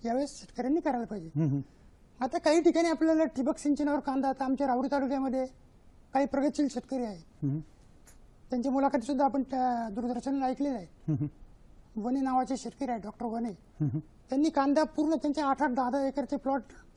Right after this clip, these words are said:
Speaker 1: ठिबक सिंचनावर आणलेले आहेत.
Speaker 2: ओहो.
Speaker 1: आणि त्यांची गुणवत्ता सुद्धा राहुरी
Speaker 2: उत्तम,
Speaker 1: तालुक्यात
Speaker 2: उ-,
Speaker 1: number one आहे.
Speaker 2: उत्तम आहे.
Speaker 1: हो.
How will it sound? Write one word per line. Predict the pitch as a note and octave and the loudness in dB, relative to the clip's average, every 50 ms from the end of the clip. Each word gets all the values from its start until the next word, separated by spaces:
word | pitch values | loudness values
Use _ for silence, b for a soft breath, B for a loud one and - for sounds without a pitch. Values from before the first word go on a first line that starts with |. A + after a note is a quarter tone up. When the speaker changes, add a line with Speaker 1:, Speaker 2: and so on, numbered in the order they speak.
| - - | -10 -6
Speaker 1:
ठिबक | B3+ A#3 D4+ - | -2 -2 -2 0
सिंचनावर | - D#4+ D4+ C4 D#4+ D#4 D4+ C#4 | 0 0 0 0 0 0 0 0
आणलेले | B3 A#3 G#3+ G#3 G3+ F#3 | 0 -2 -2 -4 -8 -10
आहेत. | E3+ - - - D3+ | -12 -14 -10 -2 -2
Speaker 2:
ओहो. | C#3+ B2+ C3 A#2 G2+ - - - - - - - | 0 0 0 -2 -4 -10 -16 -20 -20 -20 -12 -6
Speaker 1:
आणि | B3 D4 D#4+ | -2 -2 0
त्यांची | - D#4+ D4+ C4+ - E4+ | 2 2 2 4 4 2
गुणवत्ता | C#4 C4 G#3 C#4 D4 D#4+ D#4+ D#4+ D#4+ E4 | 2 2 0 2 2 2 2 2 0 0
सुद्धा | - - B3+ A#3+ D4+ C#4+ C4+ B3+ - - - - | 0 0 0 0 0 0 0 -4 -8 -14 -8 -4
राहुरी | C4 - F#3 | 2 2 4
Speaker 2:
उत्तम, | C#4 D#4 - D#4 | 4 4 4 4
Speaker 1:
तालुक्यात | D#4 D#4+ D#4 F4 E4+ | 4 4 4 4 4
Speaker 2:
उ-, | D4+ | 4
Speaker 1:
number | D4 C#4 C4 C#4+ B3+ | 4 2 2 0 -2
one | A3+ G#3+ G3+ | -4 -6 -8
आहे. | F3 - - | -10 -4 -2
Speaker 2:
उत्तम | F3 D3+ - - F3 D3 B2+ | -2 -2 2 4 4 4 4
आहे. | G2 F2 - - - - G#3+ | 0 -4 -10 -18 -10 -8 -6
Speaker 1:
हो. | A3 | -6